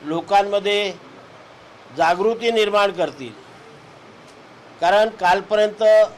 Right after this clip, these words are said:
हा ओबीसी समाज शांततेने आंदोलनकर्त्यांच्या भूमिकेकडे ब-, बघत होता, वाट बघत होता आणि त्याच्यामुळे तो मानसिकरित्या एवढा तयार नव्हता. ती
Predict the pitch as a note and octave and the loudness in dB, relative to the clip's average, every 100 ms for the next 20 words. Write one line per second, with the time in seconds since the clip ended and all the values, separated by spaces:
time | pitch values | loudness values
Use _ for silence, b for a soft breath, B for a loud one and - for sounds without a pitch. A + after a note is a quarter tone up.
0 | - - - - - F#3 F#3 E3+ F#3+ F#3 | -20 -20 -20 -16 -4 0 0 -2 -4 -6
1 | F3+ G3+ G#3 G3+ G3 F#3 G3 G#3 G#3 G#3+ | -4 -2 -2 -2 -2 -4 -4 -6 -4 -2
2 | G#3 G#3 - - - - - - - - | -2 -2 -8 -20 -20 -20 -20 -20 -20 -20
3 | - - - - - - - - - - | -20 -20 -20 -20 -20 -20 -20 -20 -20 -14
4 | D3 E3+ F3 G3+ G#3+ G3 G3 E3 G3+ G3+ | -8 -6 -2 -2 0 2 0 2 0 0
5 | G3+ E3 F3 F#3+ G3+ G3 G3 G#3 G3 F#3 | -2 -2 -6 -6 -6 -4 -2 -2 -2 0
6 | D#3+ - C#3+ E3+ G3+ F#3+ G3+ G3+ G3 F3 | -2 -6 -8 -2 -2 -2 -2 0 2 2
7 | F#3+ F#3+ G3 G3+ F#3+ F#3+ D#3 B2 - - | 0 -2 -4 -4 -4 -2 -2 -2 -12 -20
8 | - - - - - - - - - - | -20 -20 -20 -20 -20 -20 -20 -20 -20 -20
9 | - - - D3+ F3 F#3+ F#3 G3+ G#3 G#3+ | -20 -20 -16 -10 -8 -6 -2 -2 0 -2
10 | G#3+ A3 F#3 E3+ E3+ A3 G3+ G#3 A3 G#3+ | -4 -4 -2 -4 -4 -8 -8 -2 0 0
11 | F#3+ G3+ G3+ F3+ F#3 F3 D3+ D3+ C3+ - | 0 -2 0 2 2 0 -4 -6 -8 -10
12 | - - - - - - - - - G3+ | -14 -20 -20 -20 -20 -20 -20 -20 -18 -16